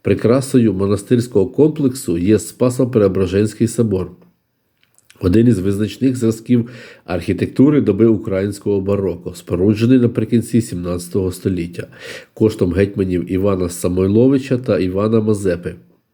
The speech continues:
Храм вражає своєю ліпниною, що має виразний рослинний характер.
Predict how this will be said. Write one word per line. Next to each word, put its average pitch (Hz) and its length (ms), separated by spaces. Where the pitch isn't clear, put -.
Храм 131 320
вражає 117 540
своєю 110 680
ліпниною, 123 760
що 123 200
має 101 320
виразний 113 640
рослинний 101 520
характер. 98 640